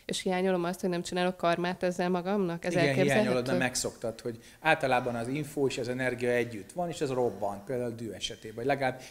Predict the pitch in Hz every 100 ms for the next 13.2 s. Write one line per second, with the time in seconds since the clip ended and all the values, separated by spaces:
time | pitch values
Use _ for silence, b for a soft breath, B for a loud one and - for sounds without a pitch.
0 | B 220 196 131 120 117 110 - - 123
1 | 117 135 120 131 170 135 120 104 123 110
2 | 95 90 82 - 87 82 76 - - 196
3 | 202 208 202 160 208 185 - 202 156 131
4 | - 123 120 113 110 107 95 98 101 101
5 | 104 - 117 95 87 80 71 _ b b
6 | b _ 185 185 185 196 190 185 190 196
7 | 214 208 220 202 202 202 - - 190 196
8 | 190 208 196 196 190 - - - - -
9 | - 190 175 180 175 185 185 175 175 175
10 | 175 170 170 165 175 165 170 165 160 165
11 | 170 170 180 175 180 - 202 - - -
12 | 185 180 190 190 196 190 - 196 202 196
13 | 202 190